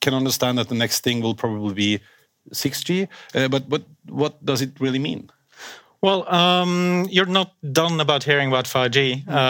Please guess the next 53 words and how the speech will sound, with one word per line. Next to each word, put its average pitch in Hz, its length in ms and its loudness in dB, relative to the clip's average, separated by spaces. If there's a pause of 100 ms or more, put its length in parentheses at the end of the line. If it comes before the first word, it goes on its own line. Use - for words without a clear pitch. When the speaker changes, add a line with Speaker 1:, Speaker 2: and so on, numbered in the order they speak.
(140)
Speaker 2:
Uh, - 20 -4
we 139 140 2
just 143 200 0
started, 123 460 0
Speaker 1:
Yeah, 160 120 -6
I 123 40 -2
know. 120 80 2
Speaker 2:
uh, 135 540 4
and 143 260 2
I 147 80 2
think 156 320 0
we're 151 140 4
gonna, 139 420 4
we 147 140 2
will 170 160 2
spend 143 320 -2
quite 143 180 2
some 135 180 -2
time 131 380 0
in 127 180 -2
developing 127 540 0
five 113 280 0
G, 123 280 -2 (400)
uh, 123 260 2
rolling, 139 440 2
rolling 143 380 2
out, 139 340 2
and 156 200 0
really 151 220 4
harvesting 143 500 0
all 139 220 2
the, 135 300 2
all 135 140 0
the 131 60 0
benefits 131 440 -2
that 120 160 -2
comes 160 240 -4
from 123 320 -2
this 117 340 -2
new 131 180 2
technology 127 680 0 (380)
before 147 500 2
we 139 140 2
move 131 320 0
forward 123 480 2
and, 123 240 0
uh, 123 260 0
to 117 160 -2
the, 117 320 0
to 127 100 -2
the 117 120 -2
next 147 280 0
generation. 113 680 -2